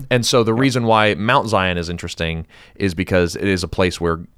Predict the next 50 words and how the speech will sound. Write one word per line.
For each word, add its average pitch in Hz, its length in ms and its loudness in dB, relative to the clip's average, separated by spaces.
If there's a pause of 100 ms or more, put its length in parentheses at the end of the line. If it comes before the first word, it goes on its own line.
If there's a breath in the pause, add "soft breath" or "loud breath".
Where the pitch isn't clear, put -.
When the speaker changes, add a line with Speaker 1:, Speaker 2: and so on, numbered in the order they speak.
Speaker 1:
God 87 200 4
and 85 80 -4
man 82 140 -2
can 82 120 -12
be 107 80 0
together. 85 360 -2
And 107 140 0
yes, - 480 0
it's 147 180 2
a - 20 2
terrifying 120 600 2
thing 98 180 -2
to 87 60 -6
be 85 140 -4
in 82 80 -8
God's 76 220 -6
presence. - 540 -6
And 110 100 -4
so 110 120 0
for 110 140 -4
God 120 340 2
to - 80 -10
set - 260 0
his 107 180 -4
king 101 400 -4 (260 loud breath)
on 98 180 0
top - 320 -2
of 90 80 -4
a 82 80 -2
mountain, 92 680 0
Speaker 2:
That's 156 200 -2
thundering. 190 840 4
Speaker 1:
that's 208 180 6
thundering, 170 520 6
<laughs> 165 80 6
yeah. 123 140 2 (340 loud breath)
So - 120 2
yes, 151 260 6
I 143 100 4
think, 139 180 2
I 127 80 4
think 123 140 -2
that 113 120 4
is 104 120 2
Speaker 2:
Okay, 104 80 0
Speaker 1:
interesting. 151 240 4
Speaker 2:
cool. 139 120 0 (280 loud breath)
Speaker 1:
Um, 110 420 4
but 131 320 4
I, 123 140 0